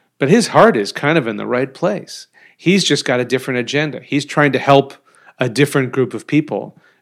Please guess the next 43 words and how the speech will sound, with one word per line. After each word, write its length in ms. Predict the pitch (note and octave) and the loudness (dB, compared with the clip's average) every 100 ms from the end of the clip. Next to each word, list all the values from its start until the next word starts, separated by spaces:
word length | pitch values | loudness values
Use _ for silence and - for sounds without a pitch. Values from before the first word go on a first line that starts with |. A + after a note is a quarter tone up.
| - | -8
and 100 | B2 | -2
they've 140 | C3+ | 0
got 160 | D#3 B2+ | 2 2
a 80 | |
different 480 | A#2+ - C3 B2 G#2+ | 0 -4 -6 -6 -8
challenge. 520 | - C#3 D3 A2 G#2+ | -2 -2 -2 -8 -12
And 140 | G#2+ G2+ | -14 -10
so 300 | - A2+ G#2 | -6 -4 -4
if 140 | G2+ | -4
he 140 | C#3+ E3 | -2 0
has 220 | E3 C#3 | -2 -4
to 360 | A#2 G2+ G2 - _ _ _ _ _ _ | -4 -4 -8 -16 _ _ _ _ _ _
fuck 340 | - C3+ C#3 | -4 -4 2
over 220 | D#3 C#3 | 0 0
the 140 | G#2+ G2+ | -2 -2
white 300 | G#2 C#3 C#3 | 0 -2 -2
man 300 | B2+ A2 G2+ | -6 -6 -8
to 60 | |
do 280 | G2+ D#3 E3 | 0 2 4
it, 300 | G#2 F2 _ _ _ _ _ | 2 -4 _ _ _ _ _
so 280 | - - D#3+ | -8 0 0
be 200 | B2+ F#3+ | 2 2
it. 200 | G2 - | 0 -6
Realizing 560 | - C3+ G3 E3+ C3+ A#2+ | -2 4 6 4 2 -4
that, 360 | A2+ - _ - | -6 -8 _ -10
that 160 | B2 | -10
the 60 | B2+ | -10
conflict 600 | - D#3 F#3 F3+ C3 - | 0 4 4 2 -2 -2
between 720 | A#2+ - B2 A#2 A2+ G#2+ G#2 _ _ - | -12 -8 -6 -4 -6 -8 -10 _ _ 0
Walt 340 | B2 D3 - | 6 6 6
and 100 | C3 | -2
Jacob 400 | - C3+ C3 G#2 | 2 2 0 -6
was 240 | A2+ G#2+ A#2 | -4 -6 -6
way 320 | A2+ C3+ D#3 | 0 4 4
more 260 | D3+ B2 A#2+ | 4 0 -2
interesting 600 | C3 - B2+ - A2 - | -4 -6 -8 -8 -12 -10
when 120 | A2 | -10
it 80 | - | -4
wasn't 340 | C3 C#3 C3+ | -2 0 -2
between 340 | - - A#2+ A2 | -6 -6 -10 -6
good 180 | B2 | -4
and 100 | A#2 | -4
evil, 520 | A2 C3 G#2+ G#2 G#2 | -4 -4 -4 -6 -8